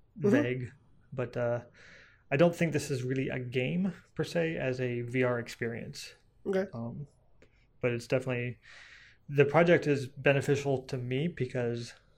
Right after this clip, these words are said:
Speaker 2: I'm able to learn a bunch of stuff that I wouldn't have learned otherwise, and then kinda have a senior developer to report to and get advice from, um, as well as a larger development team of, like, people who can do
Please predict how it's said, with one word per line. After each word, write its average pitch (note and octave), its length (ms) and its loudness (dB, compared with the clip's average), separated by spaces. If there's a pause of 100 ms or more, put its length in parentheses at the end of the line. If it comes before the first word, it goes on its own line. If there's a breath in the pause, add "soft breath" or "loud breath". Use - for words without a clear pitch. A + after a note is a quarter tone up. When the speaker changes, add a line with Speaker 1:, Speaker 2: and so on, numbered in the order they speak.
(280)
Speaker 2:
I'm B2 180 0
able A#2+ 200 -2
to B2 560 -2 (560 soft breath)
learn D3 280 4
a D#3 40 2
bunch D3 240 0
of - 60 -10
stuff C3+ 220 2
that B2+ 100 -4
I A#2+ 60 0
wouldn't B2+ 300 0
have B2 120 -4
learned B2 180 -2
otherwise, A#2+ 800 -2
and B2+ 120 -6
then B2 160 -2
kinda C3 220 -6
have A#2+ 560 -4 (140)
a C3+ 80 -10
senior B2 320 -4
developer A#2 500 -2
to - 160 -12
report C3+ 420 -6
to A#2 380 -6
and A#2+ 180 -10
get A2+ 160 -4
advice B2 440 -2
from, A#2 500 -8 (600 soft breath)
um, A2+ 320 -10 (600)
as B2+ 100 -2
well C3 320 4
as A#2+ 500 -8 (440)
a B2+ 100 -2
larger B2 280 0
development A#2 460 -2
team A#2+ 400 -10 (160)
of, B2 220 -8
like, A#2 120 -10
people B2 240 -8
who B2+ 140 -4
can A#2+ 300 -10
do A#2+ 320 -6